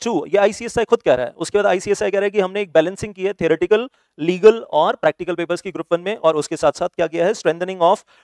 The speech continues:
fundamental concepts which will be relevant। आप बनाओगे ग्रुप वन में, वो कॉन्सेप्ट यूज़ होंगे ग्रुप टू में। आपको थोड़ा सा दिखाना भी चाहता हूँ ताकि आपको एकदम से समझ में आ जाए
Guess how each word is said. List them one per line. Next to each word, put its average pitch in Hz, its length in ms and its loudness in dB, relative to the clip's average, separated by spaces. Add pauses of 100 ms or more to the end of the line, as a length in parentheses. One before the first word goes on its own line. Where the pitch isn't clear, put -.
(160)
fundamental 196 840 0
concepts 170 440 -4
which 165 240 -4
will 180 140 -2
be 214 160 -6
relevant। 160 380 2 (180)
आप 143 160 2
बनाओगे 165 280 2
ग्रुप 175 220 -8
वन 196 80 -2
में, 208 100 -2
वो 190 80 2
कॉन्सेप्ट 170 380 -6
यूज़ 175 280 -4
होंगे 170 160 -2
ग्रुप 160 200 -8
टू 147 100 -4
में। 120 120 -10 (240)
आपको 180 260 4
थोड़ा 202 180 2
सा 214 80 0
दिखाना 160 320 -2
भी 165 80 -4
चाहता 139 220 -2
हूँ 135 140 -14
ताकि 165 240 -2
आपको 185 180 0
एकदम 175 180 -4
से 208 120 0
समझ 175 260 -2
में 190 60 0
आ 175 80 6
जाए 175 160 2